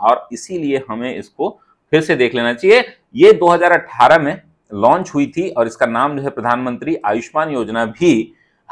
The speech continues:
है। प्रधानमंत्री जन आरोग्य योजना is named also प्रधानमंत्री आयुष्मान योजना। तो आपको आयुष्मान भारत योजना जो है,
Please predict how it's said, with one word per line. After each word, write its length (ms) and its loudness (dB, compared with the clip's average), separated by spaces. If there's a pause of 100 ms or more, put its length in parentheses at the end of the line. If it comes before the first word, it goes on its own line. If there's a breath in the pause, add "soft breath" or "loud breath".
है। 220 6
प्रधानमंत्री 640 -2
जन 200 -2
आरोग्य 320 0
योजना 360 -4
is 140 -8 (320)
named 340 -4 (240)
also 400 0 (360 soft breath)
प्रधानमंत्री 680 -2 (100)
आयुष्मान 500 2
योजना। 240 -4
तो 120 0
आपको 300 2
आयुष्मान 460 0
भारत 400 0
योजना 300 -4
जो 140 -4
है, 180 -6